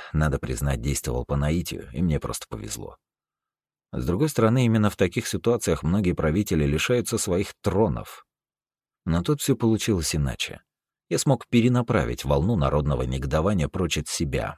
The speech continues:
нацелил на тех, кто эту волну и поднял. В течение нескольких месяцев с момента, как я стал наместником, в графстве все очень сильно поменялось.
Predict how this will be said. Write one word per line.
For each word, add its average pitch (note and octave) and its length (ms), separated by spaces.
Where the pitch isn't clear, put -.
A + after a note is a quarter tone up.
нацелил D2 520
на E2 140
тех, - 200
кто - 160
эту C#2+ 160
волну D2+ 360
и D#2 100
поднял. - 600
В - 100
течение A#2 380
нескольких F#2+ 540
месяцев G2 480
с - 80
момента, D2+ 380
как C2 160
я C#2+ 100
стал D#2 180
наместником, F2+ 800
в D#2+ 160
графстве G2+ 420
все - 180
очень F#2+ 240
сильно F2+ 300
поменялось. D#2+ 720